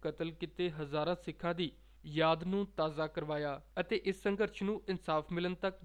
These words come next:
ਜਾਰੀ ਰੱਖਣ ਦਾ ਪ੍ਰਣ ਵੀ ਕੀਤਾ। ਜਲੰਧਰ ਵਿਖੇ ਸ਼੍ਰੋਮਣੀ ਅਕਾਲੀ ਦਲ ਪੰਚ ਪ੍ਰਧਾਨੀ ਅਤੇ ਦਲ ਖਾਲਸਾ ਦੇ ਸੱਦੇ ਉੱਤੇ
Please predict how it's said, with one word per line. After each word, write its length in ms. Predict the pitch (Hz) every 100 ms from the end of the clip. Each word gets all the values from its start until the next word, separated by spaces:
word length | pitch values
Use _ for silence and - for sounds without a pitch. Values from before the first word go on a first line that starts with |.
| 143
ਜਾਰੀ 260 | 156 151
ਰੱਖਣ 340 | 170 170 202 190
ਦਾ 140 | 190 - - -
ਪ੍ਰਣ 220 | 165 165
ਵੀ 180 | 156 151
ਕੀਤਾ। 420 | - 156 - 143 - - - - - - - - - - - - - - - - - - 160
ਜਲੰਧਰ 400 | 156 156 156 170
ਵਿਖੇ 280 | 185 - 226
ਸ਼੍ਰੋਮਣੀ 420 | - 156 156 160
ਅਕਾਲੀ 260 | 156 170 170
ਦਲ 240 | 170 196
ਪੰਚ 300 | 190 156 151
ਪ੍ਰਧਾਨੀ 560 | - 170 165 180 185 196 -
ਅਤੇ 180 | - 190
ਦਲ 260 | 156 151
ਖਾਲਸਾ 420 | 143 175 170 196
ਦੇ 140 | 175 196
ਸੱਦੇ 320 | - 151 156
ਉੱਤੇ 300 | 180 -